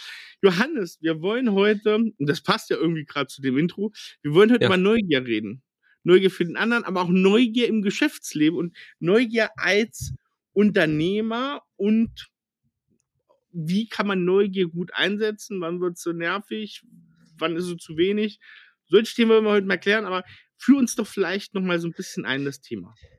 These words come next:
Speaker 2: Bevor ich das mache, muss ich sagen, ich hab Erik gerade hier, ähm, äh, für alle Zuschauer, ihr könnt das übrigens zuschauen, oder, Erik?
Speaker 1: Ja, denke ich schon.
Speaker 2: Wie
Speaker 1: Also
Speaker 2: geht
Speaker 1: ich
Speaker 2: das
Speaker 1: vermute
Speaker 2: denn?
Speaker 1: mal,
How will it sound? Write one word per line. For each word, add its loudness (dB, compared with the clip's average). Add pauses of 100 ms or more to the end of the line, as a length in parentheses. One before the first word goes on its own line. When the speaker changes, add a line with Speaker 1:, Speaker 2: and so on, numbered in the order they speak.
(240)
Speaker 2:
Bevor 2
ich -2
das -12
mache, -6
muss -2
ich -10
sagen, -6
ich -16
hab -14
Erik -8
gerade -8
hier, -6 (360)
ähm, -12
äh, -4
für -8
alle -6
Zuschauer, -4
ihr -4
könnt -4
das -6
übrigens -6
zuschauen, -4
oder, -4
Erik? -10 (260)
Speaker 1:
Ja, 2
denke -2
ich -8
schon. 0 (260)
Speaker 2:
Wie -8
Speaker 1:
Also 2
Speaker 2:
geht 2
Speaker 1:
ich 0
Speaker 2:
das 4
Speaker 1:
vermute 4
Speaker 2:
denn? 2
Speaker 1:
mal, 0